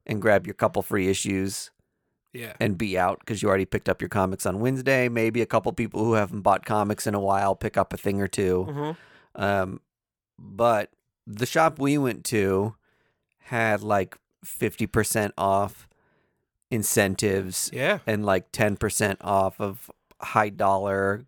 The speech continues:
Speaker 1: comics, which, you know, isn't that much, but when you're talking high dollar
Speaker 2: And, well, and ten percent off new issues.
Speaker 1: Yep.
Speaker 2: I mean, that's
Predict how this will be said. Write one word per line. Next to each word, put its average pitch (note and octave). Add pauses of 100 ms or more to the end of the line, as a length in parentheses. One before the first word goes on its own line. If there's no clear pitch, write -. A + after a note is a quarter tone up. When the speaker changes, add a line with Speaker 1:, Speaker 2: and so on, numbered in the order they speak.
Speaker 1:
comics, F#2+
which, F#2 (500)
you G2+
know, F#2
isn't E3+
that D3
much, B2+
but C3+
when C#3
you're C#3
talking C#3
high A#2+
dollar A2
Speaker 2:
And, E3
well, D#3+
and D3
ten F3
percent E3+
off D#3+
new E3
issues. - (140)
Speaker 1:
Yep. B2
Speaker 2:
I D#3
mean, D3+
that's -